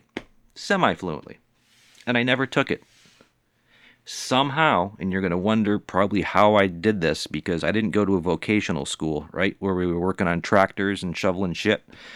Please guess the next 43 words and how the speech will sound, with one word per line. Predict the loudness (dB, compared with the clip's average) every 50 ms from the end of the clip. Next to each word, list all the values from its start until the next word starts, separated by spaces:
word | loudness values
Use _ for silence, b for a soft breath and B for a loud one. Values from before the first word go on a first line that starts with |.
| B B B B
I | B 0
went | 0 0 0 0
to | 0 0
a | 0
normal | 0 0 -2 0 -2 -2 0
high | 0 -2
school. | -2 -4 -8 -12 -16 -16 _ _ _ _ _ _
And | -6 -4 -4 -2 -2 -2 -2 -4 -6 -6 -8
in | -8 -6 -6 -6
any | -4 -2 0 0 2 2
normal | 2 2 2 2 2 2 2
high | 2 2 0 0
school, | -2 -2 -2 0 0 0 -2 -4 B B B B B B
you | B 0 0 2
have | 2 0 0 0 2
to | 0 0
take | 2 2 0 2 2
a | 2
language | 2 4 4 4 4 4 4 2 2 0 0 -2
for | -4 -6 -4 -2
all | 2 2 2 2
four | 0 -4 -4 -2 0
years. | 0 0 0 0 -2 -2 -6 -10 -14 -16 _ _ _ _ _ _ 0
I | 2 2 2 2
somehow | 0 -2 -4 2 4 4 4 4 4 4 4 4 6
went | 4 2 0 -2 -2 -2
all | 0 4 4 4 4
<laughs> |
four | 4 0 -2 4 6 6 6
years | 8 6 6 6 6 4 2
of | -2 0
high | 2 2 2
school | 2 -2 -2 0 0 2
without | 2 2 2 0 0
taking | 0 0 0 0 0 -2
a | -2
language, | 0 0 0 0 -2 -2 -4 -6 -8 -10 -14 -10
and | -6 -6 -4 -4 -4 -2
nobody | -2 0 0 0 0 -2 -2
caught | -2 0 0 2 2 2
on | 0 0 -2 -4
to | -6 -8 -10
it. | -10